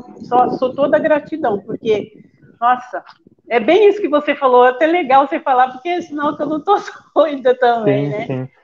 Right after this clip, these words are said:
Speaker 2: As pessoas
Speaker 1: Né?
Speaker 2: costumam dizer que, é, tem um pouco de dificuldade de entender situações como essa, mas eu falo,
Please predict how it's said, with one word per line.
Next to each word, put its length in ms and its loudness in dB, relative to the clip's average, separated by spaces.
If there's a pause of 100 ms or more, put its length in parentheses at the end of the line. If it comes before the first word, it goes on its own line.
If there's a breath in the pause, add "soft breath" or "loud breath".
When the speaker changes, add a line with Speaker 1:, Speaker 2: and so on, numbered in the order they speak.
(180 loud breath)
Speaker 2:
As 200 -2
pessoas 340 2
Speaker 1:
Né? 80 -2
Speaker 2:
costumam 560 0 (100)
dizer 520 0
que, 360 -2
é, 340 -2
tem 180 -4
um 40 -8
pouco 240 -2
de 140 -12
dificuldade 640 -2
de 140 -2
entender 580 -2
situações 560 -4
como 280 -8
essa, 400 -2 (460 loud breath)
mas 200 0
eu 100 2
falo, 460 0